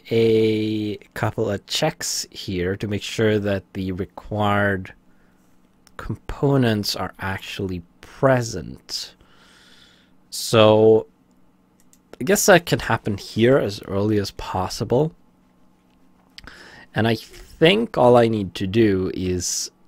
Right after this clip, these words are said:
check if they are, are nil. So if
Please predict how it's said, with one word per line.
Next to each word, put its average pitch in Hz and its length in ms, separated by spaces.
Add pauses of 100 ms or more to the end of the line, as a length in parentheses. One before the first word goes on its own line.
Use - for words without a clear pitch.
(400)
check - 600 (2750)
if 95 140
they 95 200
are, 85 220 (220)
are 87 160
nil. 87 560 (1900)
So 92 460
if - 600